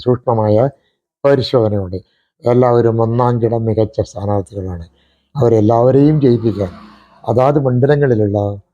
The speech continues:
എല്ലാവരും സഹായിക്കണം. അതിനുവേണ്ടി വിയർപ്പൊഴുക്കണം, വോട്ട് പിടിക്കണം.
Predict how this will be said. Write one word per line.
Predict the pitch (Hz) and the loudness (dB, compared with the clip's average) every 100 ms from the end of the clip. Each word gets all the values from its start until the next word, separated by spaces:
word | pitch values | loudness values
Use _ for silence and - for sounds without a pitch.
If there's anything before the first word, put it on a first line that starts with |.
| _ _ _ 117 | _ _ _ 0
എല്ലാവരും | 139 151 110 98 87 85 _ _ _ - | 2 2 2 -2 -4 -12 _ _ _ -10
സഹായിക്കണം. | 101 98 120 110 117 92 - _ _ _ _ 117 | -6 0 0 2 -2 -4 -10 _ _ _ _ -2
അതിനുവേണ്ടി | 117 127 123 117 120 117 113 | 0 2 0 2 2 2 2
വിയർപ്പൊഴുക്കണം, | 120 135 147 151 - 123 95 - _ _ _ _ _ _ _ _ _ _ _ _ - | 2 2 0 0 0 -4 -6 -12 _ _ _ _ _ _ _ _ _ _ _ _ -2
വോട്ട് | 127 135 - | -2 0 2
പിടിക്കണം. | 143 143 139 95 | 2 2 0 -2